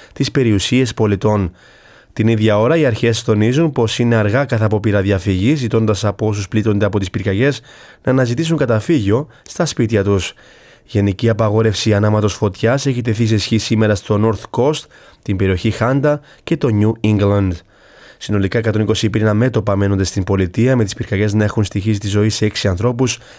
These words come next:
ανάμεσά τους και δύο ομογενείς, καταστρέφοντας περισσότερα από εξακόσια εβδομήντα σπίτια. Σε νέα πρόκληση προχώρησε η Άγκυρα, αμφισβητώντας για πρώτη φορά ότι το Καστελόριζο έχει υφαλοκρηπίδα,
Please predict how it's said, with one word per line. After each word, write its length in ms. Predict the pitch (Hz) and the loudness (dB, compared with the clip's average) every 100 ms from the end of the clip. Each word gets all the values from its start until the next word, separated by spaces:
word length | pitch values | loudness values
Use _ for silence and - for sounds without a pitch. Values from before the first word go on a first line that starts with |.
| - | -10
ανάμεσά 400 | 98 98 95 107 | -2 0 2 0
τους 140 | 98 | -2
και 120 | - 92 | -2 0
δύο 180 | 117 | 2
ομογενείς, 500 | 117 95 87 110 127 - - - - | 2 0 2 0 0 -6 -20 -20 -12
καταστρέφοντας 580 | 139 127 131 143 131 | -4 -2 -2 -2 -2
περισσότερα 420 | 117 101 110 110 123 | 0 -2 0 0 -2
από 240 | 123 123 | -2 -2
εξακόσια 560 | 104 - 95 117 - 113 | -2 -4 -2 -2 0 0
εβδομήντα 440 | 101 95 98 95 | 0 0 0 0
σπίτια. 600 | - 98 - 98 90 82 - _ _ _ _ _ _ _ _ | -2 -6 -4 -2 -2 -4 -10 _ _ _ _ _ _ _ _
Σε 180 | - 147 | -4 0
νέα 200 | 160 151 | 2 2
πρόκληση 480 | 147 151 151 147 151 | 0 0 0 0 0
προχώρησε 560 | 139 117 151 147 143 | 0 2 0 2 2
η 100 | 131 | 2
Άγκυρα, 360 | 143 147 113 107 | 2 2 2 2
αμφισβητώντας 680 | 107 107 107 131 139 139 110 | 0 0 0 2 2 2 2
για 200 | 110 107 | 0 0
πρώτη 280 | 113 143 143 | 0 0 0
φορά 260 | 117 113 | 2 2
ότι 160 | 135 135 | 0 -2
το 120 | 120 | -2
Καστελόριζο 580 | 104 104 107 123 139 127 | -2 0 2 2 2 2
έχει 200 | 135 147 | 0 0
υφαλοκρηπίδα, 920 | 131 117 110 110 101 160 131 101 139 | 0 0 0 0 0 0 0 0 -2